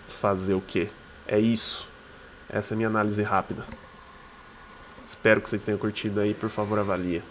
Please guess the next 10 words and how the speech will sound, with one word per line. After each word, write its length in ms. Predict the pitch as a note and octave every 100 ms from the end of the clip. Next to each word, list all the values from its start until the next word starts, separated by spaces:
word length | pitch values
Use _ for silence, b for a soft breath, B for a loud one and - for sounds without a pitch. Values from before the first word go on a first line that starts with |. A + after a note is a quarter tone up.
| -
comenta 560 | - G#2 A2 B2 C3 B2+ B B B B B -
e 60 |
se 120 | G#2+
inscreve. 440 | A#2+ - G2 F#2 G2
Vale 240 | A2+ A2+
a 40 | G#2+
pena? 320 | - B2+ G#2
Vale 200 | G#2 G2+
a 40 |
pena. 360 | G2+ F2 D#2+